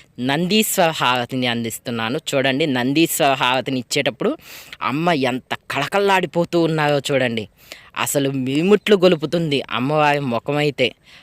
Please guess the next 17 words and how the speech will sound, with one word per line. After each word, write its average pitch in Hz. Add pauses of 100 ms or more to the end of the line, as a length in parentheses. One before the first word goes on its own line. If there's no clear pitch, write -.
(120)
అంత 135
చక్కగా 156
ఉన్నారు. 139 (120)
ఆభరణాలు 151
కూడా 135 (100)
చూడండి 131
ఎంత 120
చక్కగా 147
మెరిసిపోతూ 160
ఉన్నాయో 143 (120)
చూడండి. 147 (420)
ఎంత 131
చక్కగా 143
నవ్వుతూ 151
ఉన్నారో 160
చూడండి 151
అమ్మవారు. 143